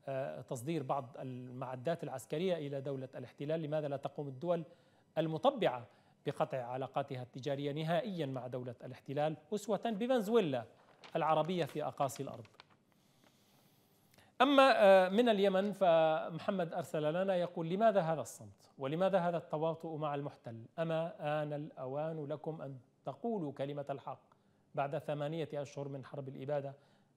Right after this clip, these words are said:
الجماعية على أهل غزة؟ توقفوا عن التطبيع مع المحتل، لأن التطبيع خيانة أمام الله وشعوبكم." وكما هتف كثير من المغاربة في مسيراتهم: "التطبيع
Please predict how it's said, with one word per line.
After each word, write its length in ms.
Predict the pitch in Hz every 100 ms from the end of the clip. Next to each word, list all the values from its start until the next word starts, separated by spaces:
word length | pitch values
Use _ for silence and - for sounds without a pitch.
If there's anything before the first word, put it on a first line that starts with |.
| 143
الجماعية 640 | 143 147 147 139 147 143
على 220 | 127 127
أهل 280 | - 127 135
غزة؟ 260 | 143 127 131
توقفوا 560 | 135 147 147 127 139
عن 100 | 131
التطبيع 500 | 135 - 117 143 139 - _ _ -
مع 180 | 135 127
المحتل، 480 | 127 123 - 139
لأن 220 | 139 135 127
التطبيع 540 | - 123 - 139 131 - _ _
خيانة 560 | - 165 156 151 143 151
أمام 240 | 139 131
الله 280 | 127 127 135
وشعوبكم." 560 | 131 120 127 139 - 135 - _ _
وكما 440 | 185 - 147 139 120
هتف 380 | 143 131 131 123 _ - _ _
كثير 580 | - 120 151 147 143 143 - _ _ _
من 320 | 143 151 143 -
المغاربة 800 | 135 135 127 123 139 135 131 156
في 320 | 175 143 135 -
مسيراتهم: 960 | 139 131 139 131 131 131 131 156 165 156 _ _ -
"التطبيع 840 | 135 _ 123 - 131 139 135